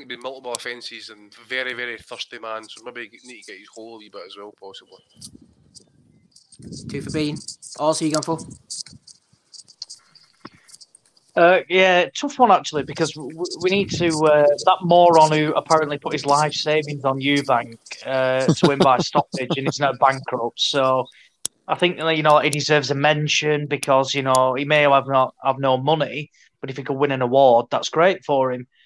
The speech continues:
Speaker 1: Yeah.
Speaker 3: Um,
Speaker 1: Self-confidence.
Speaker 3: but obviously, and then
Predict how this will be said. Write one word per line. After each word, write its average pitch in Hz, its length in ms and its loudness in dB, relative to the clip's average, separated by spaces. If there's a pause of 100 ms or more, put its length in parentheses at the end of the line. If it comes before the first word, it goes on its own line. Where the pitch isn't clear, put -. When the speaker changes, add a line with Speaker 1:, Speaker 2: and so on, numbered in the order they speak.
(180)
Speaker 1:
Yeah. 139 520 0
Speaker 3:
Um, 135 260 -8 (240)
Speaker 1:
Self-confidence. 147 420 -2
Speaker 3:
but 156 60 6
obviously, 135 600 -2 (800)
and 165 140 2
then 160 260 4